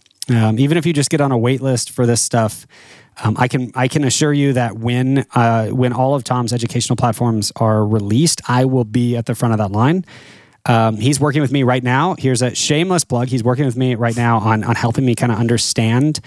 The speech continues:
ways that we can actually integrate the new Frame I O platform from the X H two S, uh, directly into my Lightroom catalog. Um,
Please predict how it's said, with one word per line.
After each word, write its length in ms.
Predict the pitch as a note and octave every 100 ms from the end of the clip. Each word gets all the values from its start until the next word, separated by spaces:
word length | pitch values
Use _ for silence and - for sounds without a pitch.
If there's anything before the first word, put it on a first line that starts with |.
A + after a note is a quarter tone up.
| - - -
ways 460 | A#2 B2 C#3 D3 C3+
that 100 | B2+
we 120 | C3
can 120 | B2+
actually 280 | A#2+ - A#2
integrate 540 | C3 G3+ A3 A3 C#3
the 100 | B2+
new 400 | B2 B2+ C3+ C3
Frame 320 | B2 C3+ B2+
I 160 | B2+ A#2
O 100 | B2
platform 560 | - C#3 A#2+ C#3 C3 A#2+
from 340 | - B2 C3
the 120 | C#3+
X 220 | B2+ B2 A#2+
H 180 | G#2+
two 180 | - A2+
S, 360 | B2 C#3+ - - - - - - -
uh, 240 | A#2 G#2+
directly 800 | G2+ G#2 B2 C3 B2+ - C#3 C#3+
into 640 | B2 B2+ C3 B2+ - B2+
my 120 | A#2 G#2+
Lightroom 340 | A#2 A#2 A2+
catalog. 540 | - A2 C3 D#3 F#3 - - - - _ _ _ _
Um, 300 | A#2+ G#2+ G#2